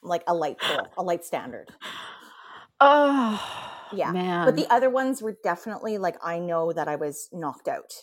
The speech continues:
Speaker 1: with, um, the, uh, the monkey bars for sure. And I'm pretty
Speaker 2: Okay.
Speaker 1: sure with the, uh, yeah. So those are my known concussions.
Speaker 2: Okay, so you're practically a doctor, so I'm gonna ask you something. These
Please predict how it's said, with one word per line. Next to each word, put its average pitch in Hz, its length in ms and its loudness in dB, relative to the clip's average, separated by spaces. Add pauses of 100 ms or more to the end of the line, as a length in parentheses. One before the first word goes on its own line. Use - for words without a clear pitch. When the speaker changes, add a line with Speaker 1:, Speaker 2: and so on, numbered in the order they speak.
(140)
Speaker 1:
with, 160 280 -4 (160)
um, 143 460 -8 (800)
the, 160 300 -4
uh, 139 180 0 (120)
the 170 80 2
monkey 156 460 -8
bars - 260 -12
for - 140 -18
sure. - 380 -14 (720)
And 165 280 -4
I'm 170 120 -6
pretty 160 380 -8
Speaker 2:
Okay. 226 120 0
Speaker 1:
sure 151 140 -6
with 147 240 -14
the, 139 220 -12
uh, - 200 -10 (440)
yeah. - 180 -14 (280)
So 190 180 -2
those 175 180 0
are 160 60 -6
my 135 240 -6 (640)
known 147 480 -8 (280)
concussions. - 640 -18 (880)
Speaker 2:
Okay, 196 180 4
so 220 140 2
you're 262 200 6
practically 311 440 4
a 240 40 6
doctor, 160 280 6
so 170 60 -4
I'm 180 60 -2
gonna 196 120 4
ask 196 160 2
you 202 40 -2
something. - 400 -6
These 254 560 2